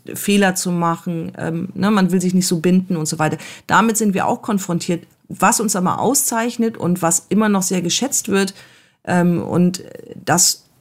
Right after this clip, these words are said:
finde ich auch immer noch sehr schön, habe ich mich im Studium auch schon mit beschäftigt, ist der Service. Wir leisten halt einfach mit dem Team, was wir haben, einen super Service und das wissen auch die Kunden. Und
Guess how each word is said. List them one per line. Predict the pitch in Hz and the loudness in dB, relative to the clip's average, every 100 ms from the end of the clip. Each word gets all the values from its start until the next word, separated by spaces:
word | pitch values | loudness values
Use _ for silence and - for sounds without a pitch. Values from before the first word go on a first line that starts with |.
| _ _ | _ _
finde | - - 196 190 | -4 2 2 2
ich | 208 - | -2 -2
auch | 180 | -2
immer | - 214 208 | 0 2 2
noch | 190 | 2
sehr | 185 185 | 2 0
schön, | - 220 | 2 2
habe | 202 196 | 2 0
ich | 185 | -2
mich | 185 | 0
im | 185 | 0
Studium | 185 202 190 180 | 2 2 2 2
auch | 208 | 0
schon | 208 202 | 2 2
mit | 185 | 2
beschäftigt, | 180 - 185 185 190 185 - - | -2 0 -2 0 -4 -6 -18 -10
ist | - 185 | -2 0
der | 190 | 2
Service. | 180 - 202 202 151 - - _ _ _ _ | 2 4 2 2 -2 -4 -8 _ _ _ _
Wir | - 175 | -2 2
leisten | 170 185 226 220 190 | 4 2 0 -2 -2
halt | 175 - | -2 -4
einfach | - 185 190 190 | -2 -2 -2 -6
mit | - - - 165 - 185 180 175 | -8 -10 -8 -6 0 4 4 2
dem | 170 165 | 0 0
Team, | - 220 254 277 | 0 2 4 2
was | 202 190 | 0 0
wir | 175 | 0
haben, | 175 190 202 202 - _ _ - | 2 2 2 -2 -14 _ _ -2
einen | 180 | 2
super | 170 233 320 247 | 2 2 0 0
Service | - 202 220 302 - | 0 0 0 -4 0
und | 196 | 2
das | 185 185 185 | 4 2 2
wissen | 208 240 226 | 0 0 0
auch | - 196 | -4 -4
die | 190 | -6
Kunden. | - 214 240 233 165 | 0 2 2 0 -6
Und | - 175 | -2 -2